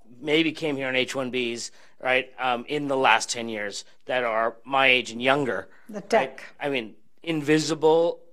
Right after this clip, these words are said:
Speaker 1: in a different way. Um, I mean, s-, so, I mean, there's, there's, there's lots happening. There's lots of slices.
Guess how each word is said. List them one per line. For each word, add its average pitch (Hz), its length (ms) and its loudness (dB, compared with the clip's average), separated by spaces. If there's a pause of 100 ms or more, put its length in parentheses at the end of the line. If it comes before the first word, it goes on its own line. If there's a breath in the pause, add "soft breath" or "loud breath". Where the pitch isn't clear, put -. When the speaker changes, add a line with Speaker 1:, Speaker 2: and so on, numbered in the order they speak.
(140)
Speaker 1:
in 143 160 -2
a 127 80 2
different 127 400 -6
way. 95 240 -8 (380 soft breath)
Um, 117 680 4 (100)
I 113 60 -10
mean, 117 360 -8
s-, - 200 -12
so, 135 320 -2
I 135 60 -4
mean, 143 160 -4
there's, 147 300 0
there's, 156 280 -2
there's 160 240 -4
lots 202 300 2
happening. 147 400 -2
There's 135 160 -10
lots 160 240 -2
of 151 80 -10
slices. 151 480 -8